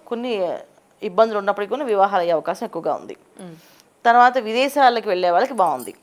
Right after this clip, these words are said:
Speaker 2: ఉమ్.
Speaker 1: So, విదేశాల్లో ఎవరైతే ఉద్యోగాల ప్రయత్నాలు చేస్తున్నారో వాళ్ళకి ఉద్యోగాలు వచ్చే అవకాశం ఎక్కువగా ఉంది.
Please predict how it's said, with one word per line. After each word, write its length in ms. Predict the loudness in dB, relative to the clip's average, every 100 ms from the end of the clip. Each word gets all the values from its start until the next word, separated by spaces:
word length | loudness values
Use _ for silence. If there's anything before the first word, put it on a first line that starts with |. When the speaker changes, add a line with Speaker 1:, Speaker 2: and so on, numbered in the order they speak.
| _ _ -20
Speaker 2:
ఉమ్. 140 | -18
Speaker 1:
So, 140 | -8
విదేశాల్లో 720 | -6 -2 -2 0 0 0 0
ఎవరైతే 260 | 0 0 -2
ఉద్యోగాల 440 | -4 -2 0 0
ప్రయత్నాలు 460 | 0 -4 -2 -4 -2
చేస్తున్నారో 400 | -6 -4 -4 2
వాళ్ళకి 280 | 2 2 -2
ఉద్యోగాలు 320 | -6 -4 -4
వచ్చే 140 | -2
అవకాశం 320 | -4 -4 -8 -8
ఎక్కువగా 300 | -8 -10 -12
ఉంది. 240 | -14 -20